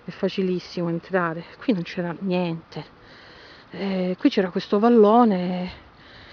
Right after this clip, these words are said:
e quando ci fu l'alluvione questo vallone straripò e riempì, eh, le fondamenta che all'epoca erano vuote di quella che sarebbe stata, di quello che sarebbe stato questo edificio qui.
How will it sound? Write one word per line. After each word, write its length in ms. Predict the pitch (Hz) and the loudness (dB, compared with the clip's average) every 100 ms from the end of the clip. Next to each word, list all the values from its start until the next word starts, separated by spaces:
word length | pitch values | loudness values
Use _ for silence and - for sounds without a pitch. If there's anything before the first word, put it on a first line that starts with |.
| - - | -16 -8
e 60 | |
quando 180 | - 233 | 2 4
ci 140 | 208 214 | 4 -2
fu 160 | - | 0
l'alluvione 560 | 208 196 185 226 277 226 | 2 2 4 6 8 6
questo 260 | 185 - | 0 -4
vallone 320 | 180 185 208 240 | 0 2 4 2
straripò 720 | - 185 196 - 180 202 240 - - - - - | 2 0 0 2 2 2 0 -10 -20 -20 -14 -2
e 80 | |
riempì, 580 | 190 208 240 - 220 247 - - - - - - - - - - - - - - - - | 2 4 4 4 4 4 0 -12 -20 -20 -20 -20 -20 -20 -20 -20 -20 -20 -20 -20 -16 0
eh, 180 | 196 196 | 2 4
le 240 | 190 185 | 4 4
fondamenta 720 | 185 226 240 262 208 202 247 233 - - - - | 4 6 8 8 6 2 -2 -4 -10 -18 -20 2
che 100 | 220 | 6
all'epoca 540 | 220 233 196 180 190 - - - - - - - - - | 8 8 4 0 -2 -6 -20 -20 -20 -20 -20 -20 -18 4
erano 360 | 214 202 226 | 6 8 6
vuote 640 | 196 190 196 - 269 254 - - - - - - - - - | 6 6 6 8 6 4 -6 -20 -20 -20 -20 -20 -18 -14 -8
di 200 | 185 208 | -2 4
quella 280 | 214 247 247 | 6 8 6
che 120 | 208 | 4
sarebbe 400 | - 202 196 202 | 4 2 4 2
stata, 500 | - 185 185 214 196 - | 2 2 4 2 0 -4
di 140 | - 190 | -10 -2
quello 160 | 208 | 2
che 80 | 208 | 2
sarebbe 280 | 196 - 208 | 2 2 2
stato 200 | - 254 | 0 2
questo 220 | 208 - | 0 0
edificio 340 | 180 - 180 - | -6 -6 -10 -12
qui. 240 | - 180 | -2 0